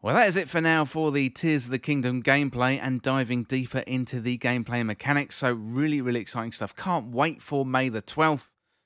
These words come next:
And I also managed to bag myself an O L E D Tears of the Kingdom Switch. I did notice they are still available, so if you're in the U K, you can get those at game stores. I do think they're available on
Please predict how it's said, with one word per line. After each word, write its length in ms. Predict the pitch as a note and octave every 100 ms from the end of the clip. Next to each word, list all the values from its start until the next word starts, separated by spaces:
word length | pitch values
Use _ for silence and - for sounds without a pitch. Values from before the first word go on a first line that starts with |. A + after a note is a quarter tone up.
| _ _ _ _ _ _
And 100 | -
I 40 | D#3+
also 360 | F3+ - D#3+
managed 360 | D3+ D3+ D#3 C#3+
to 100 | C3+
bag 400 | G#2+ D#3 D3+ C#3
myself 440 | C#3+ B2+ D#3 C3+
an 120 | C3 -
O 180 | D3 D3
L 320 | C3 C#3 C3
E 160 | C3 B2
D 240 | C3 B2
Tears 260 | A#2 C#3 A#2+
of 60 |
the 80 | A#2+
Kingdom 300 | A#2+ B2 G#2+
Switch. 400 | G2+ C3+ B2 - _ _ _
I 80 | A#2+
did 160 | C3 B3+
notice 380 | A#3+ G3 A#2+ -
they 200 | C3+ D#3
are 200 | E3 D3+
still 280 | - D#3
available, 640 | C3+ A#2 C#3+ C#3+ A#2 A#2+ - _ _
so 120 | -
if 100 | A#2+
you're 200 | E3+ E3
in 140 | D3+
the 80 | C#3
U 200 | B2+ B2
K, 220 | A#2+ -
you 100 | B2
can 120 | A#2 A#2+
get 140 | A#2
those 220 | A#2+ A#2+
at 260 | - F#2 G#2
game 320 | C#3 E3+ A3
stores. 540 | F#3+ - A2 G2 G2 - _ _ -
I 80 |
do 140 | G#2+ F#3+
think 160 | D#3
they're 120 | C#3 B2+
available 360 | A#2 A#2+ A2+
on 120 | A#2